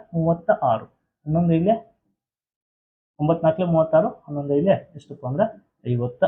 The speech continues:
ಐದು. ಇವಾಗ ನಾವು ದೊಡ್ಡದು ಸಣ್ಣದು ಈಸಿಯಾಗಿ ಗುರುತಿಸಿಬಿಡ್ತೀನಿ. ಆ, ಇದ್ರ ಒಳಗಡೆ ದೊಡ್ಡದು ಯಾವುದು? ದೊಡ್ಡದು ಯಾವ್ದು ಇದ್ರಾಗ? ಮೂವತ್ತೈದು, ಮೂವತ್ತೆರಡು, ಮೂವತ್ತಾರು, ಐವತ್ತೈದು. ಐವತ್ತೈದು ಇದು ದೊಡ್ಡದು, ಹೌದಾ?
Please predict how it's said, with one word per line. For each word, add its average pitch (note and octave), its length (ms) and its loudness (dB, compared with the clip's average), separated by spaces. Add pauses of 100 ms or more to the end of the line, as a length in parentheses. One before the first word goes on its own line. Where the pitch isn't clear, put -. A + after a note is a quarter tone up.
(140)
ಐದು. G#2 340 -12 (1300)
ಇವಾಗ F#3 240 8 (300)
ನಾವು C3 260 -4
ದೊಡ್ಡದು F3+ 340 2
ಸಣ್ಣದು D3 360 0
ಈಸಿಯಾಗಿ D3 520 2
ಗುರುತಿಸಿಬಿಡ್ತೀನಿ. A#2 680 -6 (640)
ಆ, C#3+ 340 2
ಇದ್ರ G3 140 4
ಒಳಗಡೆ F3 540 4 (100)
ದೊಡ್ಡದು F3 280 2
ಯಾವುದು? A2+ 500 -2 (420)
ದೊಡ್ಡದು F3+ 260 4
ಯಾವ್ದು F#3 180 6
ಇದ್ರಾಗ? F#3 220 2
ಮೂವತ್ತೈದು, E3 500 2
ಮೂವತ್ತೆರಡು, D3+ 440 -2
ಮೂವತ್ತಾರು, D3 680 -2 (400)
ಐವತ್ತೈದು. F3+ 640 -2
ಐವತ್ತೈದು E3+ 560 2
ಇದು F#3 280 -4
ದೊಡ್ಡದು, A2+ 300 0 (580)
ಹೌದಾ? G3 420 0